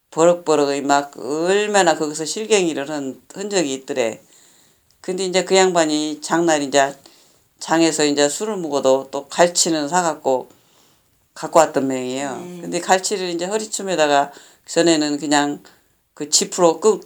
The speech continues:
Speaker 1: 쭉 묶어서 그렇게 주자네.
Speaker 2: 음.
Speaker 1: 이제 그놈을 허리춤에 차고 오다가 이제 그래도 그때까지 갈치가 안 떨어져 불고 갈치가 허리춤에 있었던 모양이지. 근데
Speaker 2: 음.
Speaker 1: 어찌다 여기 휙 돌아본 게 갈치가 밤 되면 그 번쩍번쩍 하는가,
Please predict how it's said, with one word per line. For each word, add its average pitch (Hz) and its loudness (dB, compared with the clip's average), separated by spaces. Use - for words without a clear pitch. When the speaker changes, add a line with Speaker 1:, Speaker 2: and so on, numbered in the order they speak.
Speaker 1:
쭉 220 -4
묶어서 175 0
그렇게 147 -10
주자네. 147 -2
Speaker 2:
음. 160 -14
Speaker 1:
이제 180 -2
그놈을 185 0
허리춤에 220 0
차고 214 2
오다가 170 4
이제 147 -2
그래도 170 -2
그때까지 170 0
갈치가 170 2
안 175 2
떨어져 175 0
불고 139 -8
갈치가 143 -2
허리춤에 202 0
있었던 175 0
모양이지. 135 -2
근데 170 -4
Speaker 2:
음. 185 0
Speaker 1:
어찌다 180 2
여기 175 0
휙 226 -10
돌아본 165 0
게 143 0
갈치가 170 2
밤 170 4
되면 151 2
그 139 2
번쩍번쩍 151 -2
하는가, 135 2